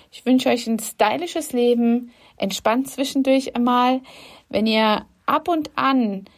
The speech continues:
mal eine Möglichkeit sucht, auch da haben wir in den Shownotes sicherlich, ähm, in der Zeit einmal das ein oder andere als Empfehlung, was wir hier für euer Brainwave Entertainment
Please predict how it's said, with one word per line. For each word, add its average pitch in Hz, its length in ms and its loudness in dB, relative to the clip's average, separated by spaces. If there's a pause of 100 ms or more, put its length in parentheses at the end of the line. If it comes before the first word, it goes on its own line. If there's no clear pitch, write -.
(300)
mal 208 280 -4
eine 208 160 0
Möglichkeit 214 800 0
sucht, 330 380 0 (280)
auch 202 180 -2 (120)
da 254 280 2
haben 247 280 -2
wir 240 320 0 (260)
in 214 220 -4
den 202 200 -4
Shownotes 240 840 -2
sicherlich, 226 680 -4 (680)
ähm, 208 300 -4
in 214 160 -4
der 202 220 0
Zeit 254 380 0
einmal 214 340 0
das 202 180 -10
ein 269 240 2
oder 247 180 2
andere 233 240 -4
als - 160 -4
Empfehlung, 233 460 -2
was 208 180 -2
wir 202 80 -6
hier 226 300 0 (300)
für - 300 0
euer 220 260 0
Brainwave 202 1000 0
Entertainment 226 1120 -4